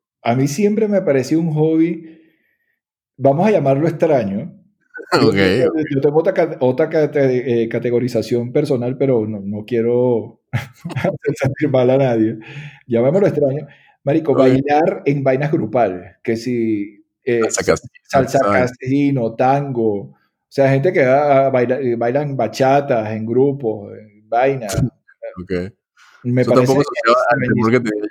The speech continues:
Speaker 2: yo en el capítulo anterior.
Speaker 1: Exacto.
Speaker 2: <laughs> hacer el ridículo en público.
Speaker 1: No, no, eso, eh, no, yo no entiendo eso, no, no, no lo entiendo, no lo entiendo.
Speaker 2: Mira.
Speaker 1: Esa y a o-, y hay otra que también es la vaina de coleccionar objetos.
Speaker 2: Ok,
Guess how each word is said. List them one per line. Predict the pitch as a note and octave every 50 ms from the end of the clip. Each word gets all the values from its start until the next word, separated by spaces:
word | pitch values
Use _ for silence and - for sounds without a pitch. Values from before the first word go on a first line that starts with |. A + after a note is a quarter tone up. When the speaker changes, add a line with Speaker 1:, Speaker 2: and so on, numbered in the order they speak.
| - A2
Speaker 2:
yo | A2+ A2+ A2+ A2+ A2 G#2+ G2+ F#2+ F2 E2 D2
en | F#2 G2 F#2+
el | F#2+ F#2+
capítulo | F#2+ F#2 F#2 F#2+ F2+ A2 A2
anterior. | G#2+ G2+ F2+ F2+ F2+ F#2 E2+ D#2+ D#2+ - _ _ -
Speaker 1:
Exacto. | C#3+ C#3+ C#3+ D#3 D3+ C#3 - - G3
Speaker 2:
<laughs> | - - - _ _ _ -
hacer | - _ - - G#2 G2
el | G#2
ridículo | A2 A2+ A2 G#2+ G2+ G#2+ A2+ A2 B2+ C#3+ C3+ A2+ G#2 F#2+ F#2+ F2+ F2
en | F#2+ F2 E2+ F2 F2+ F2+
público. | - F#2 F2+ E2+ D2+ D2+ D2+ F2+ F2 _ _ -
Speaker 1:
No, | C3 C3+ C3+ C3+ C3+ C3+ C3+ B2+
no, | B2 A#2+ A#2
eso, | A#2 A2+ A#2 C3 C3 C3 - -
eh, | C3 C#3+ E3+
no, | D#3 D#3+ G3 G#3+ G3+ D#3+
yo | C#3 F3
no | F#3+ G#3+
entiendo | G3+ G3+ G3 F#3 F3+ E3+ E3+ B2+
eso, | G2 F2 - F#2 G2+
no, | A2 A#2 A#2
no, | A#2 A#2+ A#2+
no | A#2+ B2 B2+
lo | C3+
entiendo, | C3+ C3 C3+ A#2+ G#2 F2+ - - G2+
no | G2+ G#2+ G#2+
lo | A2+
entiendo. | A2+ A2 G#2 G2 F2 - - - E2+ - C2 C2 - _ _ _ - - -
Speaker 2:
Mira. | C#3 C#3+ E3
Speaker 1:
Esa | F#3 - A#3 B3 A3 -
y | E3 D#3+ D#3+ D#3
a | D3+
o-, | E3+ E3 E3 F#3+ - -
y | F3 D#3+
hay | E3 D3+ D3+
otra | E3 D#3+ E3+ G#3+ A#3 A3+
que | - F3+ D#3
también | C#3+ C3+ C3 C3+ C3+ C#3 D3 D#3+ E3
es | E3+ F3 F3 F#3 F#3 F3+ F#3+ - -
la | E3 F3 D#3+ C#3+ B2+
vaina | C3 B2+ B2 C#3+ D#3 E3
de | E3+ D#3+
coleccionar | D3 C3+ C3 A#2+ A2+ - - - A#2+ A2+ A2+ A#2+ A#2 A2 G2 - - - _ _ _ -
objetos. | B2+ B2 A#2+ A#2+ G#2+ - C3 D3+ B2+ - - E2 D2+ -
Speaker 2:
Ok, | - -